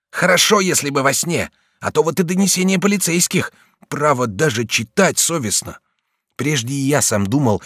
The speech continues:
что мне только грезятся мои проклятые ночные похождения или что нечистый принял мой вид и забавляется по ночам на мой счёт. Но вы, сударь, изволили мне яственно растолковать, что я действительно сделал всё то, о чём доносили.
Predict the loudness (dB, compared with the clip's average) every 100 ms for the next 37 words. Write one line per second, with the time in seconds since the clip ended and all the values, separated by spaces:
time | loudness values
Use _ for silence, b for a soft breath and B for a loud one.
0 | B -6 -2 0 0 -4 -4 -2 0 0
1 | 0 -2 0 0 0 2 2 2 0 -2
2 | -2 -4 -2 -2 -2 0 0 0 -2 -4
3 | B -2 -2 -2 -2 -4 -2 -2 0 0
4 | 0 -2 0 4 6 4 2 -2 -8 B
5 | B 0 2 2 4 2 2 0 0 0
6 | 0 2 2 2 2 0 0 -4 _ _
7 | _ _ _ -2 0 -2 -4 -2 0 0
8 | 0 -2 -4 B B -2 0 0 2 2
9 | 4 4 4 4 2 0 0 0 -4 -4
10 | -2 -2 -4 -2 -2 0 -2 -6 B B
11 | -6 -2 -2 -2 -4 -2 -4 -2 0 0
12 | 2 2 4 2 0 -4 -2 -2 0 0
13 | 2 2 2 0 -4 -8